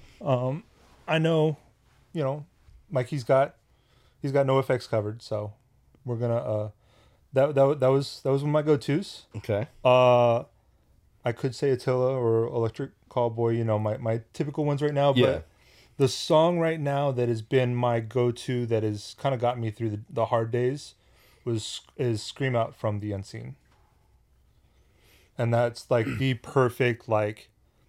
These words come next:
Speaker 2: Nice.
Speaker 1: if you're sick of it and, you know, uh, y-, y-, you're, you're pissed off at the way things are going, the way life is,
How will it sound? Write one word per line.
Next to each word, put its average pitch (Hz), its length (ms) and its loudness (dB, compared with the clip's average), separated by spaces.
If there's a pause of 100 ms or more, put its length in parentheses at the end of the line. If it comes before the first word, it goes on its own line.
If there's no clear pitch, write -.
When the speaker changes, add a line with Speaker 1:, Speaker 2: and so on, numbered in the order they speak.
(180)
Speaker 2:
Nice. - 520 -20
Speaker 1:
if 123 380 0
you're 123 420 -2
sick - 360 -4
of 117 100 -4
it 120 280 0 (240)
and, 107 680 -2 (920)
you 123 120 -2
know, 110 300 2
uh, 107 520 0 (1300)
y-, 151 140 -8
y-, 131 160 -6
you're, 135 200 -2
you're 135 100 -4
pissed 143 300 -4
off 131 240 2
at 123 80 -6
the 117 60 -10
way 120 320 0
things 123 280 -4
are 113 60 -6
going, 131 380 2
the 120 60 -4
way 117 160 0
life 113 320 0
is, 127 600 0